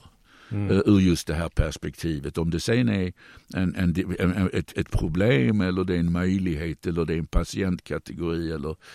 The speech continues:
Speaker 2: eller vad det nu än är, eh, så, så, så sk-, behö-, behöver vi det.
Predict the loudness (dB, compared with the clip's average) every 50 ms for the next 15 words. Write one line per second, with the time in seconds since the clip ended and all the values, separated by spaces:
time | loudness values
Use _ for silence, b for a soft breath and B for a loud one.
0 | B B B B B 0 2 4 4 4 4 2 2 0 0 0 -2 -2 -4 -4
1 | -6 -6 -8 -12 -16 B B B B B B B _ -14 -12 -10 -10 -10 -10 -12
2 | -12 -14 -16 -16 -16 -14 -12 -10 -10 -10 -8 -2 0 2 2 0 0 -4 -4 -4
3 | -4 -6 -10 -12 -6 -4 -4 -2 -2 -2 -4 -4 -6 -6 -6 -4 -4 -4 -4 -4
4 | -4 -6 -6 -6 -6 -6 -6